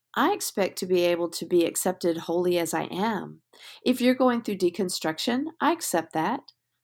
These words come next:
I understand your pain. I know what you're doing, but I'm not going to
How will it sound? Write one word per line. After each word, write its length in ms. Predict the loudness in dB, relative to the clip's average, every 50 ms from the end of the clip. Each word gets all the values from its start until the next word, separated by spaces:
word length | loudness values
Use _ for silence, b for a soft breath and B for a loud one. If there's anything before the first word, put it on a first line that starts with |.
| _ 2
I 120 | 4 4
understand 540 | 4 4 2 0 0 0 0 2 2 0 -2
your 100 | -4 -4
pain. 580 | -4 -6 -6 -4 -4 -4 -6 -6 -6 -8 -10 -14 _ -2
I 160 | 0 2 4
know 140 | 4 4 4
what 260 | 4 2 0 -2 -4
you're 60 | -4 -2
doing, 440 | 0 0 0 0 0 -2 -4 -6 -10 _ B B B B B B B 2
but 160 | 2 2 4
I'm 240 | 4 4 4 4 4
not 260 | 4 2 2 0 -2
going 320 | 0 2 2 2 2 0 -2 -4 -2
to 440 | 0 2 4 4 4 4 2 0 -2